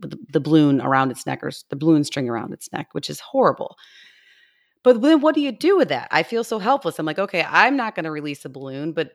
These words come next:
that's just one person. And so that's where I love the ideas of your campaigns that are actually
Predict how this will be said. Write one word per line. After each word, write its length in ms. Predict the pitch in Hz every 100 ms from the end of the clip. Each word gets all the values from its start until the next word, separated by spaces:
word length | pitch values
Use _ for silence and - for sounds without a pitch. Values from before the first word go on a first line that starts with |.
| _
that's 300 | - 160 -
just 180 | 165 143
one 300 | 143 156 151
person. 540 | 147 220 226 147 131
And 180 | 123 147
so 560 | - 160 156 147 147 147 _ _ _ _
that's 240 | 196 220 220
where 80 | 185
I 80 |
love 220 | 160 165 165
the 100 | 156
ideas 560 | 143 143 139 135 131
of 160 | 147 147
your 100 | 147
campaigns 680 | - 151 143 180 185 160
that 80 | 143
are 80 | 147
actually 480 | 143 139 - 139